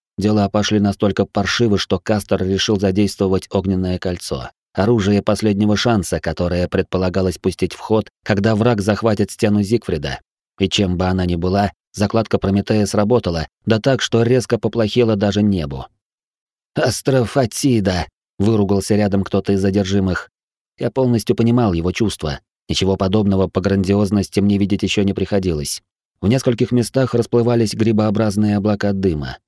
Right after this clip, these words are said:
Арахна медленно вела съёмку вдоль линии огня, и мы увидели, что послужило причиной.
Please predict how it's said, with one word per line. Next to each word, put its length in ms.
Арахна 440
медленно 520
вела 200
съёмку 440
вдоль 300
линии 360
огня, 460
и 80
мы 140
увидели, 480
что 200
послужило 520
причиной. 600